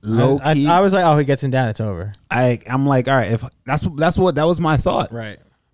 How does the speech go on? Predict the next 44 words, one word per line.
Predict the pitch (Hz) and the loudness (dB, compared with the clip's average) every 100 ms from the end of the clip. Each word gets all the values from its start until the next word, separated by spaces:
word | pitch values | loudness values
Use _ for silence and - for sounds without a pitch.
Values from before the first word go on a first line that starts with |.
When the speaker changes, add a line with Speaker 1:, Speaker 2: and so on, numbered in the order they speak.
| - | -2
Speaker 1:
But | 147 | 0
he | |
couldn't | 151 190 185 | 0 -2 -2
get | 185 | -4
him | 170 | -4
down. | 170 190 135 - | -2 0 -2 -2
And | 139 135 110 _ _ _ _ _ 113 | 0 0 -2 _ _ _ _ _ -4
being | 135 190 | 2 2
a | 180 | 2
mixed | 160 156 | 0 -2
martial | 156 147 135 | 0 0 2
artist, | 135 139 120 | 2 2 0
again, | 123 131 | -2 0
remember | 131 139 | 0 0
I | 127 | 0
told | 135 127 | 0 0
you | |
the | 120 | 0
whole | 120 | 0
story | 117 - 135 120 | -2 0 2 2
about | 107 107 95 | 0 -4 -4
Jake | 113 98 | -4 -4
Shields, | - 120 107 | -2 0 0
like, | 95 | -4
that | 90 113 | -8 -6
whole | 117 | -4
thing, | 101 104 | -4 -6
right? | 104 110 | -6 -6
Speaker 2:
Mm. | 123 110 104 - | -8 -12 -14 -10
Speaker 1:
It | 117 | -2
was, | 117 113 110 - _ _ _ _ _ _ _ _ _ | 0 0 -4 -12 _ _ _ _ _ _ _ _ _
it | 135 | -2
was | 117 | 0
just | 156 127 | -2 -2
that. | 175 180 - _ _ | -2 -2 -6 _ _
Fighting | - 135 160 185 | -4 0 0 0
M | 101 156 | -2 0
M | 143 | 0
A | 143 | 2
is | 147 | 0
so | - - 135 | -2 -4 -4
different | 120 117 - 117 | -2 -2 -2 -4
from | - 110 104 - | -4 -4 -4 -8
j-, | - | -8